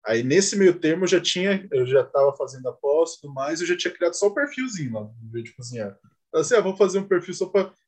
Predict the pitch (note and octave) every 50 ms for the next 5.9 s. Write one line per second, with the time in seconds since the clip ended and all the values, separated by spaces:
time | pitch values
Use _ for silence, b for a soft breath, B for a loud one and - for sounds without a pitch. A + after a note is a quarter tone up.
0 | _ _ _ _ - E3+ E3 D#3+ D#3+ D3+ D3+ D3+ D#3 D3+ D3+ E3+ D#3+ D3+ - E3+
1 | D3+ D3 - E3+ D3+ D3 D3 C#3 C#3 C#3+ - - - _ F3 D3 D#3 D#3+ D#3 D3
2 | D3+ - _ _ _ _ _ - C#3 C#3 C3+ C3 C3 C3 C3 C3 C3 C3 B2+ B2
3 | B2 A#2+ A#2 A#2 A2+ A2+ A2+ A2 _ _ _ - A2+ A2+ - D3 B2+ C3 C#3 C#3
4 | - - D3+ C#3 C3+ C#3+ D#3+ F3+ F3+ F#3+ F#3 E3 D#3 E3 E3 D#3+ D#3+ F3 E3+ F3+
5 | D#3+ - E3 D#3 D3 D#3 D#3 D3 D3 C#3+ D#3 D#3 C#3+ C3+ D3 D3+ D#3